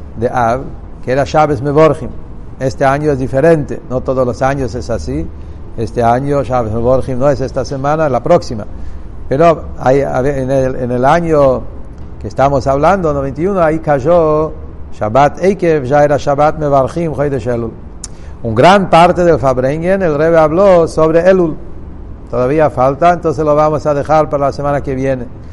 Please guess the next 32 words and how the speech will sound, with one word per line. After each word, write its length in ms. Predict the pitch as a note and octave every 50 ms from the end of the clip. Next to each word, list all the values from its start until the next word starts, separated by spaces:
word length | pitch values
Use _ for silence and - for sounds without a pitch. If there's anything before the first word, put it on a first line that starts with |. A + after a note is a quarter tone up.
| - - - - - - -
Pero 220 | - A2+ A#2+ A#2
también 400 | A2+ B2 B2+ B2 C#3+ F#3 G3+ F#3+
una 240 | F#3+ F3 E3 D3+ -
parte 320 | D#3+ E3+ F3 E3 E3 E3
del 120 | D#3 D3+ A#2+
Fabrengen, 520 | C#3+ D#3 D3+ D#3+ F3+ G3+ G#3 F#3 F3 E3
el 100 | D#3 D3+
Rebbe 240 | D3 D3+ D#3 D#3 D#3+
habló 320 | D#3 D#3 E3 F#3 F#3 E3+ C#3
sobre 280 | - E3 D#3+ D#3 D#3
la 140 | D3+ D3 -
Parsha. 380 | D3 D3+ D3+ C#3+ - - B2+ - - - - - - - - - - - - - - - - - -
Entonces 320 | - C3 B2+ - D3 C#3
vamos 360 | C3 D3+ D#3+ E3 E3+ D#3 D#3+
a 80 | D#3+ D3+
hablar 320 | D3+ D#3 F3+ F3+ F3 D3+
por 100 | B2+ E3+
lo 100 | D#3 D3+
menos 320 | D3 D#3+ D#3+ D#3+ D#3+ D3+ C#3
del 140 | D3 D3 C#3
punto 440 | - E3 F3 F3+ E3 C#3 D#3 D3
de 80 | C#3+ C#3+
la 180 | C#3 C3+ C3 -
Parsha 420 | E3+ F#3 F#3+ E3 - - D#3 C#3+
que 100 | - D3
el 80 | C#3 C3
Rebbe 200 | C#3+ D3 D3 D3
habló 600 | C#3+ C#3+ C#3 D3 E3 E3 D3+ C#3+ C#3+ C#3+ C#3 - -
en 120 | C3+ B2+
Shabbos 360 | A2 - C#3+ C#3+ D3 C#3+ C3
Parsha 320 | - C3+ C#3 C#3 B2 - C3 G#2 - A#2
Eikev. 220 | A2+ G2+ G#2 A2